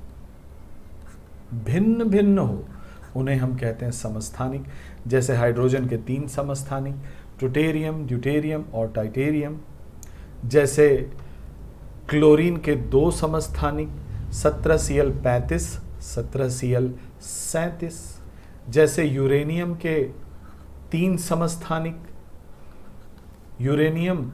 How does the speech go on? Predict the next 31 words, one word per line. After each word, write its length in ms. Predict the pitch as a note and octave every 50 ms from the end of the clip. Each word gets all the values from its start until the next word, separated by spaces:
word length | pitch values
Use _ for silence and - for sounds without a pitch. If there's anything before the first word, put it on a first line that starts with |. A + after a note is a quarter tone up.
| - - - - - -
दो 220 | B2 C3+ C#3 C#3
सौ 180 | C3+ C#3 E3 D#3+
तैंतीस, 720 | D#3 - - D#3 D#3+ D#3+ D#3+ - E3+ D3+ B2 - - - - - - - - - -
यूरेनियम 720 | B2 C3 C3+ C#3 C#3 C#3+ C#3+ D3+ D#3+ F3 F3 D#3 B2+ B2+ - - - - - -
दो 220 | A#2 A2+ C3 C3 C3
सौ 240 | B2+ C3+ D3+ D3+
अड़तीस 600 | D#3 D#3 D3+ - - - - F3 D3 - - - - - - - - - -
और 220 | A2 A2 A#2 A2+ A#2
यूरेनियम 720 | A2+ B2 B2+ C3 C3+ C#3 C#3+ D3+ E3+ F#3 E3+ C#3+ B2 G#2 - - - - - - - - - -
दो 180 | A#2 A#2+ B2 A#2+
सौ 220 | A#2+ - D3 C#3
पैंतीस, 680 | C#3 C#3 C3+ C3+ C3 C3 - D3 C#3 - - - - - - - - - - - - - - - - - - -
ये 120 | C3 C3+ C3+
तीन 260 | C3+ D3 D3 D#3 D3
समस्थानिक 680 | - D3+ D3+ D3+ C#3+ - - - D3+ D3+ D3+ D3+ D3
हैं। 160 | - D#3 D#3 - - - - - - -
समस्थानिक 680 | - - B3+ C4+ C#4 - - - G#3+ G#3+ G#3+ G#3+ -
का 100 | - F#3+
मतलब 400 | F#3 F#3 F#3 - F3 E3+ E3+ D3+
है 180 | E3+ G3 G#3 G3
इनका 260 | F#3 E3+ E3+ F3 D#3+
परमाणु 500 | D#3+ - D#3 D3 D3+ D#3 D#3 D#3+ D#3 D3
क्रमांक 440 | D3 C#3+ C#3+ C#3 C#3+ C#3+ C#3+ B2 -
समान 360 | - C3 B2+ C3 C3 C3 C3
है 80 | C3
बच्चों। 300 | B2+ B2+ A#2+ B2 - C3+
यूरेनियम 500 | B2+ B2 C3 C3 C3 C3+ C3 C3+ C3+ C3+
का 140 | C3+ C3 B2
बानवे, 440 | A2+ A#2+ A#2+ B2 B2 B2+ B2+ C3+ C3
बानवे, 400 | B2 A#2 A2 A#2 A#2+ A#2+ B2+ B2
बानवे, 440 | A#2 A2 A2 B2 B2+ C3 F3 F#3+